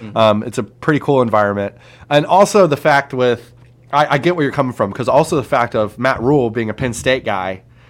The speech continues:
Speaker 2: and having to play them every year as a rival would make it an
Speaker 1: Yeah.
Speaker 2: interesting dynamic.
Speaker 1: It would. It would. And
Speaker 2: Um,
Speaker 1: also, if you beat them, they're, there's, they've been very consistent. They haven't
Speaker 2: Mm-hmm.
Speaker 1: won anything really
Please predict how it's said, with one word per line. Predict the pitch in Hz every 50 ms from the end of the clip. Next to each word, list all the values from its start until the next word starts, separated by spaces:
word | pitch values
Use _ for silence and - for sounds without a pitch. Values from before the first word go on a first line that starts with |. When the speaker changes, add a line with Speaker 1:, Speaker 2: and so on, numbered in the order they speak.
| _ -
Speaker 2:
and | - 117 117 117
having | - 151 135 - 131
to | 123
play | - 147 143 143
them | 143 135 127
every | 123 120 117 113
year | 117 117 113
as | 113 107
a | 107
rival | 101 120 123 127 127 110 110 104 101 101
would | 113 120 120
make | 127 135 127 123 -
it | 113
an | 113 107
Speaker 1:
Yeah. | 110 110
Speaker 2:
interesting | 101 - 107 - - 117 107
dynamic. | 101 104 104 101 101 101 98 95 92 127
Speaker 1:
It | 127
would. | 120 113 110 107 - - - -
It | 123 123
would. | 127 127 123 120 120 -
And | 131 131 131
Speaker 2:
Um, | 110
Speaker 1:
also, | 104 98 98 92 131 120 113 110 -
if | 135 135 -
you | 151 139
beat | - 127 135 143 - -
them, | 113 98 98 101 95 - _ - -
they're, | 131 139 151
there's, | 120 110 135 139 143 - - - - _ _ - - _ _ _ _ _ _ _
they've | - 143 151 123 -
been | 147 135 120
very | 107 123 120 120 117 110
consistent. | - 110 101 - - - - - - - _ _ _ _ _ _
They | - 117
haven't | 127 143 147 127 110 107
Speaker 2:
Mm-hmm. | 107
Speaker 1:
won | 110 113 113 113 113 113 113 -
anything | 110 107 107 104 - - 110 104 101 98 98
really | 101 98 98 98 98 101 101